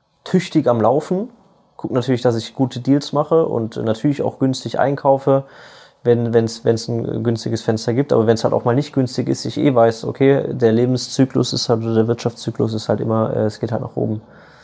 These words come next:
Selbst wenn's mal kurzfristig runtergeht und, ähm, ich weiß nicht, also zurück auf die Frage zu kommen,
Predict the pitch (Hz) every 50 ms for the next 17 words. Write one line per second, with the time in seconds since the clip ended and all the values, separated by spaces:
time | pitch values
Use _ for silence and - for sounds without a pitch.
0 | - - - - - - - 113 - 120 110 - - 110 107 - - - - -
1 | - 113 - - 110 - - 123 117 120 107 101 101 98 104 101 101 110 - -
2 | - 117 - 120 117 - 123 127 139 - - 135 135 - 107 104 117 101 101 101
3 | 98 98 - - - - - - - - - - _ - - 120 117 120 113 -
4 | - - 113 107 123 127 127 - 139 123 - - 123 127 127 127 127 120